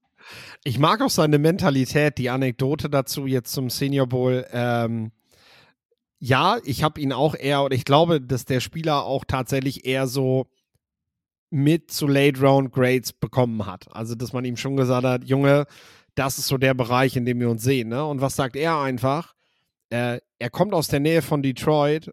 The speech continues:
und er möchte diesen Draft-Prozess so rocken, dass er am Ende zum Draft eingeladen wird. So, er will in Detroit auf der Bühne stehen. Und das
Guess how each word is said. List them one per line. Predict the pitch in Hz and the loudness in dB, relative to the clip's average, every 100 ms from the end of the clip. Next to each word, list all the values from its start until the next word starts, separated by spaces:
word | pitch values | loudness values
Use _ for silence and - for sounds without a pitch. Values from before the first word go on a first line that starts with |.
| _ | _
und | 127 | -4
er | 127 | -2
möchte | 135 135 - 151 156 _ | -2 -4 -2 -2 -2 _
diesen | 135 127 135 | -10 -8 -4
Draft-Prozess | 135 156 - 147 - 143 127 | -2 -2 -4 -8 -4 -4 -4
so | 131 151 | 0 2
rocken, | 180 147 170 127 147 233 _ _ _ _ _ _ _ | 4 2 2 -2 -8 -10 _ _ _ _ _ _ _
dass | 139 131 | -2 2
er | 139 | 2
am | 135 | 2
Ende | 131 156 156 | 0 0 -2
zum | - - 131 | -4 -4 0
Draft | 131 139 143 - | 2 2 0 -4
eingeladen | 135 139 127 107 104 101 | -4 0 0 -2 -6 -8
wird. | 98 95 - _ _ _ _ _ | -8 -10 -16 _ _ _ _ _
So, | - 113 107 - | -6 -4 -4 -8
er | - 135 | 0 2
will | 139 190 214 | 8 8 8
in | 147 139 | 2 0
Detroit | 135 - 143 156 - | 0 4 4 4 2
auf | 127 | -4
der | 127 | -2
Bühne | 123 127 | -2 -2
stehen. | 123 - 98 110 _ - - _ | -4 -6 -8 -10 _ -20 -20 _
Und | 160 151 160 - _ | 4 6 4 -10 _
das | 139 180 - | 2 2 0